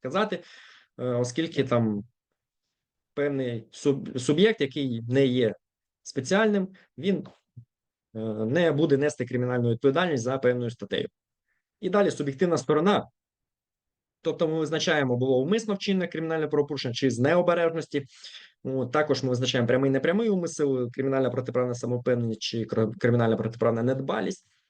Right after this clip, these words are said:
Е, і, відповідно, мотив, мету, емоційний стан ми також встановлюємо, чи були вони наявні під час вчинення кримінального правопорушення, які саме.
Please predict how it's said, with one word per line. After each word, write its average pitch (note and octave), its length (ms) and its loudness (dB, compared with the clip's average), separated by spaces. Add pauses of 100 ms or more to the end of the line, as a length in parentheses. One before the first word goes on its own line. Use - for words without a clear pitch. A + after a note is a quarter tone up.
(500)
Е, C3 360 -6
і, A3 160 2
відповідно, F3+ 800 0 (500)
мотив, E3 300 -2
мету, F3+ 280 0
емоційний D#3 440 -2
стан E3+ 260 -2
ми D3+ 120 2
також C#3 300 -2
встановлюємо, C#3 560 0
чи B2+ 120 -10
були C#3 200 0
вони B2+ 220 0
наявні G3 420 2
під - 120 -8
час - 180 -10
вчинення E3+ 280 0
кримінального D3 500 2
правопорушення, C#3 500 -2
які D3+ 240 -4
саме. D3+ 440 0